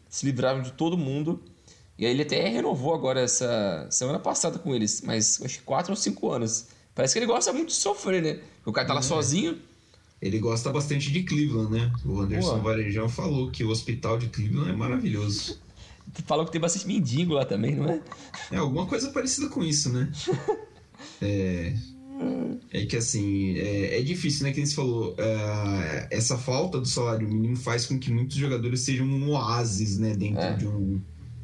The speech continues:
Speaker 2: dentro de um time. É que o Angels também só tá aí melhorando agora, né? Já tem, tem uma coisa mais agora.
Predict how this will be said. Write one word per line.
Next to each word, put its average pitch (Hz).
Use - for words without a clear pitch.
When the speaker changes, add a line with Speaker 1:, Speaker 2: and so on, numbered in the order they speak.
Speaker 2:
dentro 107
de 104
um 104
time. 98
É 123
que 156
o 151
Angels 151
também 143
só 180
tá 151
aí 170
melhorando 151
agora, 117
né? 110
Já 110
tem, 107
tem 110
uma 110
coisa 117
mais 131
agora. 139